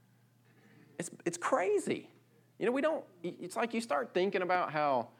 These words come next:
demonic doctrines have influenced our politics, has influenced our movies, has influenced our music, has influenced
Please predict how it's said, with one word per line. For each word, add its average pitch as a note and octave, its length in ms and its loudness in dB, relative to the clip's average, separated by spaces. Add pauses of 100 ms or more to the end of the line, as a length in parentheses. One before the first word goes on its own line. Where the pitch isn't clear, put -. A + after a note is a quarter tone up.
(560)
demonic A#2 500 4
doctrines A#2 560 2
have G2 140 -2
influenced A2 440 -2
our G2+ 100 -4
politics, G#2 640 -4
has E2 100 -10
influenced G2 460 -6
our G#2+ 100 -4
movies, G2 440 -4
has D2 120 -12
influenced G2+ 420 -10
our G#2+ 80 -8
music, G2+ 460 -8
has F#2 120 -8
influenced A#2 520 -6